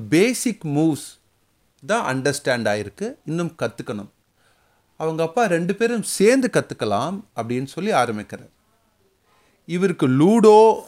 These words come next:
மத்த கேம்ஸ் எல்லாம் விளையாடுறதுல more interest. "ஏன் செஸ் விளையாடணும்?" அப்படின்னு கேக்குறாங்க. அப்ப அவ அப்பா ஒரு பதில்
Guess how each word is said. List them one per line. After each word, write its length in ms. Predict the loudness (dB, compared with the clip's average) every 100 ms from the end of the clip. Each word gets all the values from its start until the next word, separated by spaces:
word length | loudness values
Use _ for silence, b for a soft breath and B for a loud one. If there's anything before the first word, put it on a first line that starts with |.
| -6
மத்த 380 | 0 0 2 0
கேம்ஸ் 360 | 4 2 2
எல்லாம் 240 | 0 0 2
விளையாடுறதுல 680 | 2 2 0 -4 0 2 6
more 280 | 8 8
interest. 580 | 6 4 4 6 4 -2 -10 _ _ _ _ _ -20 -16 B B
"ஏன் 460 | 4 6 8 6 4
செஸ் 320 | 4 6 6
விளையாடணும்?" 760 | 6 8 8 6 4 4 -2 _ _ 0
அப்படின்னு 300 | 4 6 6 6
கேக்குறாங்க. 380 | 4 2 -2 -4 -12 _ b b b b b b
அப்ப 240 | 0 4
அவ 140 | 4 4
அப்பா 340 | 4 4 4
ஒரு 200 | 4 2
பதில் 280 | 2 4